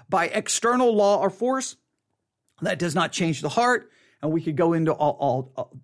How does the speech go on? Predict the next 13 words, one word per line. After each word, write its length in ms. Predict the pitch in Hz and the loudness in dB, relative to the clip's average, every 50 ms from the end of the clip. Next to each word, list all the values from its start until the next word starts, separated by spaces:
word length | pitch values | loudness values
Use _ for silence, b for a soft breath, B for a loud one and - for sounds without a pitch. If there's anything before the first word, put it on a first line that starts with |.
| _ _ _ _ | _ _ _ _
I've 180 | - 160 202 175 | -4 -2 0 0
been 140 | 160 196 185 | 0 -2 -2
consistent 540 | 139 185 170 135 - 196 185 - - 165 165 | -2 -6 -6 -6 -8 -10 -8 -6 -6 -6 -4
with 120 | 170 - | -2 0
that 220 | 180 160 160 - | 0 0 0 0
my 120 | - 160 143 | 0 -2 0
whole 160 | 123 147 143 | 0 0 -2
Christian 360 | - - 131 120 - - 127 | 0 -2 -6 -6 -6 -8 -10
life. 200 | 107 - - - - _ _ _ _ _ _ _ _ _ _ _ _ _ _ _ _ _ b b b b b b - | -10 -10 -14 -20 -20 _ _ _ _ _ _ _ _ _ _ _ _ _ _ _ _ _ b b b b b b -4
So 260 | - 220 147 113 123 b b b b b b b b | -2 -2 -2 -2 -6 b b b b b b b b
if 220 | 156 151 - - | -4 -4 -2 -2
you 120 | 214 240 220 | -2 -2 0
hold 480 | - 214 240 254 254 190 - - - | 2 2 4 4 4 2 0 -4 -10